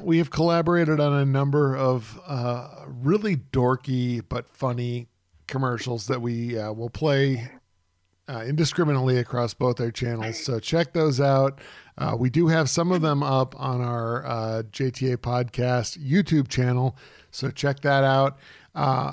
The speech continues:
certainly, if you wanna find us, you can look for us at J T A podcast dot com, which is the best place to find our episodes or on any of your podcatchers. If you wanna reach out to talk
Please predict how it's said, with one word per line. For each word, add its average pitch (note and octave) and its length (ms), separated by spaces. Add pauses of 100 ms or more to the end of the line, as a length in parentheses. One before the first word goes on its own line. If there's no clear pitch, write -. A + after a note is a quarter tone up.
certainly, G3 400
if C#3+ 100
you D#3+ 120
wanna E3 180
find D3 300
us, C3+ 320
you C3+ 80
can B2+ 160
look C3 160
for C3+ 120
us C3 200
at B2 180
J B2+ 200
T B2 200
A A#2+ 60
podcast B2 600
dot A#2 240
com, F3+ 460
which B2+ 220
is G#2+ 80
the A#2+ 80
best B2+ 240
place B2 220
to - 40
find C3+ 220
our C3 120
episodes B2 540 (140)
or A3+ 260
on B2+ 140
any A#2+ 240
of G#2+ 100
your A#2 140
podcatchers. A#2 840 (360)
If - 160
you G#3+ 80
wanna G#3 180
reach D#3 300
out C#3+ 200
to C3+ 80
talk C3 440